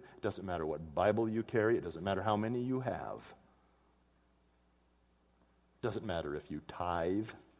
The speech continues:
It doesn't matter what you do in that larger respect. Because what matters is, do you know Jesus? Are you living authentically, powerfully with Jesus Christ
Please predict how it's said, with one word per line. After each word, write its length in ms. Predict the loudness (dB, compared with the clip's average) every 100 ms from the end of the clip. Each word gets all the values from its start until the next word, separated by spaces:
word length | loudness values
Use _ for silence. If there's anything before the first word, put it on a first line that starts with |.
| _ -20 -20 -20 -20 _ _ _ -8
It 80 | 2
doesn't 240 | 2 4
matter 180 | 6 8
what 220 | 8 6
you 100 | 4
do 540 | -2 2 4 4 2 -2
in 120 | -2
that 240 | 0 0 4
larger 460 | 6 6 6 4
respect. 640 | 2 0 -4 -8 -8 -12 -20 -20 _ _ _ _ _ _
Because 240 | -10 -6 0
what 160 | 0
matters 480 | 4 4 4 2 -2
is, 200 | -2 -4
do 220 | -4 2 4
you 200 | 4 2
know 200 | 0 -2
Jesus? 540 | 0 0 0 -2 -4
Are 140 | -4
you 140 | 0 2
living 420 | 4 6 6 2
authentically, 920 | 0 -2 0 0 2 0 2 2 0 -4 -20 _ _ _
powerfully 760 | -4 6 8 8 6 0 -2 0
with 220 | -2 -6
Jesus 400 | -2 -2 -2 -8
Christ 680 | -6 -6 -6 -8 -12 -14 -14